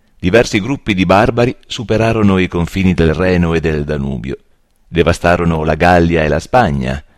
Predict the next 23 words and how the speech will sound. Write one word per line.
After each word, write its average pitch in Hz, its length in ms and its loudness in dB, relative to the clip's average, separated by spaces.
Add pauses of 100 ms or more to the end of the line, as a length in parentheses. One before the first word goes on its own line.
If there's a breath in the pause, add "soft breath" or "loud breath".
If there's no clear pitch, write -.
(240 soft breath)
attaccarono 113 800 -2
e 95 40 0
distrussero 110 680 -4
le 98 120 0
indifese 95 580 -2
città 95 380 -2
della 87 320 2
Grecia, 73 500 -6 (600)
valicarono 87 600 0
le 82 160 2
Alpi 90 520 -2
e 95 120 -4
penetrarono 101 720 0
in 87 100 0
Italia, 69 580 -2 (140)
raggiungendo 104 720 0
la 90 120 -2
pianura 92 420 0
padana 104 480 0
e - 20 2
le 82 140 0
coste 87 440 -4
adriatiche. 78 800 -6